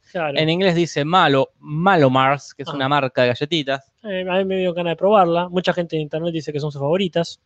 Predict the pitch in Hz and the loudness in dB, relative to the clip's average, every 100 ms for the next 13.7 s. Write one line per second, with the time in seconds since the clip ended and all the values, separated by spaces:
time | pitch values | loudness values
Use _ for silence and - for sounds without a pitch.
0 | - 131 196 226 180 170 165 147 131 - | -8 -4 -4 -4 -6 -12 -20 _ -20 -20
1 | 117 _ _ _ _ _ - 175 170 - | -20 _ _ _ _ _ -2 2 2 4
2 | - 240 208 185 202 196 214 220 185 151 | 4 4 2 0 -2 -4 -6 -2 -2 -2
3 | 156 165 170 156 151 175 - 170 190 185 | -2 0 2 2 2 0 2 2 2 0
4 | 214 170 180 170 196 190 165 156 170 247 | 0 0 0 0 2 2 0 -2 0 0
5 | 254 214 226 220 196 170 151 156 160 220 | 0 0 0 0 0 2 0 2 2 2
6 | 220 196 143 - _ _ _ _ 156 196 | 4 2 2 -4 _ _ _ _ -2 0
7 | 180 147 185 190 175 - 190 180 170 175 | 0 0 2 2 0 0 2 2 2 4
8 | 220 202 160 165 196 180 190 202 175 147 | 4 4 2 0 2 2 0 0 -2 -2
9 | 151 156 185 156 147 170 151 180 247 - | -4 -2 -2 -4 -6 -6 -2 0 0 -4
10 | - 131 120 117 120 120 160 170 190 - | -6 -2 -2 -4 -8 -10 -2 0 0 0
11 | 202 190 165 160 196 185 156 160 180 160 | -2 -2 -2 -2 2 2 2 2 2 2
12 | 156 156 165 185 202 175 196 175 165 220 | 0 -2 -4 -2 -4 0 0 0 0 0
13 | 190 151 165 196 175 147 | 0 -2 -2 0 -2 -4